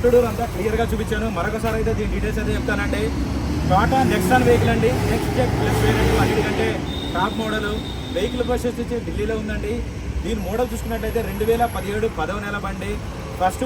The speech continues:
ఓనర్ వెహికల్ అండి. బానెట్ నుంచి డిక్కీ దాకా ఏబీస్ కూడా రీప్లేస్ కాలేదు. ఫ్రంట్ గ్లాస్ ఒకటి స్క్రాచెస్ పడ్డాయని అయితే రీప్లేస్ చేస్తున్నారు. అంతకుమించి అయితే ఇంకా ఏమీ లేదు. బండి లొకేషన్ వచ్చి మళ్ళీ చెప్తున్నాను, ఢిల్లీలో ఉంది. టైర్లు వచ్చేసి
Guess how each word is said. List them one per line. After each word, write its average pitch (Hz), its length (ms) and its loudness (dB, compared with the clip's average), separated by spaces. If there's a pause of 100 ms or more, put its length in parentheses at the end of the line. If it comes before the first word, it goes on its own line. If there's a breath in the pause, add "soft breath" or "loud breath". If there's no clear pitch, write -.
ఓనర్ 247 220 2
వెహికల్ 233 240 2
అండి. 226 140 2 (140)
బానెట్ 214 280 -2
నుంచి 233 240 -4
డిక్కీ 220 260 -4
దాకా 220 180 -4 (100)
ఏబీస్ 202 280 -2
కూడా 214 160 -2
రీప్లేస్ 196 280 -4
కాలేదు. 196 240 -2 (380)
ఫ్రంట్ 180 260 0
గ్లాస్ 220 200 0
ఒకటి 208 220 -2
స్క్రాచెస్ 190 400 -2
పడ్డాయని 190 360 -2
అయితే 190 200 -4
రీప్లేస్ - 240 -4
చేస్తున్నారు. 180 360 -2
అంతకుమించి - 420 -2
అయితే 208 160 0 (480)
ఇంకా - 160 0 (160)
ఏమీ 220 260 2
లేదు. 214 180 4 (120)
బండి 170 260 0
లొకేషన్ 202 380 -2
వచ్చి 226 180 -2
మళ్ళీ 214 220 -2
చెప్తున్నాను, 196 480 0
ఢిల్లీలో 190 340 -2
ఉంది. 190 180 -2 (520)
టైర్లు 220 260 2
వచ్చేసి 233 240 0